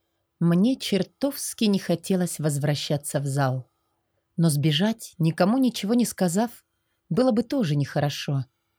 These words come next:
некорпоративно. Пожалуй, зайду. Коротко со всеми попрощаюсь, пожелаю отличного вечера и исчезну. Еще до того, как гнусный павиан Клиффорд начнет тянуть ко мне свои лапы.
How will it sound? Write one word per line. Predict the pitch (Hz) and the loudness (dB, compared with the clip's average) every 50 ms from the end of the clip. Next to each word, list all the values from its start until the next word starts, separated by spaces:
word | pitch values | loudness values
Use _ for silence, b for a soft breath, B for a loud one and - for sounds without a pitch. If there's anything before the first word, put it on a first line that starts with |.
| _ _ - | _ _ -4
некорпоративно. | 160 143 - 170 - - - 160 165 165 160 - - - 190 180 160 131 135 139 131 123 - _ _ _ _ _ _ _ _ - | -4 -2 0 0 0 0 2 2 2 2 0 -2 -4 -2 -2 0 0 0 0 -2 -2 -2 -4 _ _ _ _ _ _ _ _ -4
Пожалуй, | - 165 160 233 277 311 277 | -2 0 0 0 0 0 0
зайду. | 220 202 226 208 165 139 143 151 156 147 - _ _ _ _ _ _ _ _ _ _ _ - | 0 0 2 2 2 0 0 -2 -2 -4 -6 _ _ _ _ _ _ _ _ _ _ _ -4
Коротко | - 247 233 220 180 - - - 160 | 0 0 2 2 0 -2 -2 -4 -2
со | - - 175 | 0 0 -2
всеми | - - - 196 190 175 147 | -2 0 0 2 2 2 2
попрощаюсь, | - 160 151 - 170 156 139 - - - - 254 269 269 254 233 214 - - - - _ _ _ - | 0 -2 -4 -2 -2 -2 -2 -4 -6 -4 -2 -2 -2 -2 -2 -4 -6 -6 -10 -14 -16 _ _ _ -2
пожелаю | 170 175 156 180 214 269 330 320 208 165 151 | 0 0 2 2 2 2 2 2 2 2 0
отличного | 143 147 - 160 160 160 - - - - 143 139 139 | 0 0 0 0 0 0 -4 -6 -4 -2 -2 0 0
вечера | 131 156 226 277 277 - - - 214 208 202 196 190 - _ _ _ _ _ _ _ - | 0 0 -2 -2 -2 -6 -10 -6 -4 -2 -2 -2 -4 -6 _ _ _ _ _ _ _ -4
и | 226 262 320 311 254 226 | -2 0 0 2 0 0
исчезну. | 202 - - - - - - - 151 147 143 131 135 143 135 135 135 131 _ _ _ _ _ _ _ _ | -2 -2 -6 -12 -12 -10 -4 -2 -2 0 0 -2 -2 -2 -2 -2 -2 -4 _ _ _ _ _ _ _ _
Еще | - 143 165 160 - - 165 | -2 0 0 0 2 2 2
до | 143 - | 0 2
того, | - 170 160 175 202 | 0 0 2 2 0
как | 196 - 165 156 151 143 | 0 0 -2 -2 0 -2
гнусный | 135 160 170 196 220 208 - - - 170 147 | -2 2 2 2 2 2 -2 -2 -2 -2 0
павиан | - 165 151 147 170 175 185 185 175 160 | 0 0 0 2 2 2 2 2 0 0
Клиффорд | 165 - 165 165 190 240 226 - - 156 - - - - _ _ _ _ _ _ _ _ - | -2 -2 -2 0 0 0 -2 -2 -4 -4 -4 -4 -6 -12 _ _ _ _ _ _ _ _ 0
начнет | 175 175 175 - - - 185 185 175 - - - | 0 0 0 0 0 2 2 2 0 -2 -6 -10
тянуть | - - 180 185 214 208 - - | -6 -2 0 0 0 0 -2 -4
ко | - 156 | -2 -2
мне | 147 147 156 156 151 | 0 0 0 0 -2
свои | - - 160 156 156 160 | -2 0 0 0 2 2
лапы. | 165 170 160 139 - - 139 127 127 | 2 2 0 0 -2 -4 -4 -4 -4